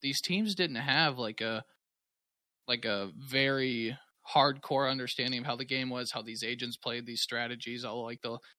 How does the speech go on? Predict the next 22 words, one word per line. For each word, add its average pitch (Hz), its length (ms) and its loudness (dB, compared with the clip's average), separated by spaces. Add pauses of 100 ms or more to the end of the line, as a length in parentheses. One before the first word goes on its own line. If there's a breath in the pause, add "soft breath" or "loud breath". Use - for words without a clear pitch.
(160)
they 185 100 2
knew 202 180 0
lineups, 120 480 -2
obviously, 110 440 -2
'cause - 180 -10
they're, 107 280 -4
I 101 80 -4
mean, 117 180 -4
they're 107 120 -8
pros, 107 420 -4
but, 113 80 -4
like, 117 220 -4 (760 soft breath)
Sentinels 160 540 4
were 131 120 0
just 113 320 -2 (600)
overpowered 135 840 4
mechanically, 117 640 -4
mechanically 127 540 -2
wise. 107 420 -2 (140)
And 127 160 -4
so, 139 140 2
like, 127 260 2